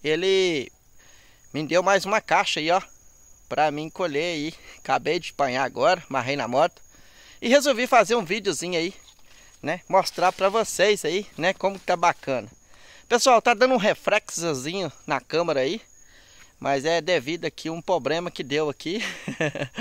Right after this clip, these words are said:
<laughs> Mas eu espero que vocês vai tá vendo a imagem aí bacana aí. Pessoal,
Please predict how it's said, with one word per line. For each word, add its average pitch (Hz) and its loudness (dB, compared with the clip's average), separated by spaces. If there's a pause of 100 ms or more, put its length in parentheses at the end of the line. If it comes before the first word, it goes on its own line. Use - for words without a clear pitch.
(220)
<laughs> - -18
Mas 139 0
eu 175 -2
espero 165 0
que - -12
vocês 170 -4
vai 180 2
tá 170 2
vendo 143 -4
a 165 -6
imagem 139 -2
aí 139 -10 (960)
bacana 135 0
aí. 101 -12 (640)
Pessoal, 208 2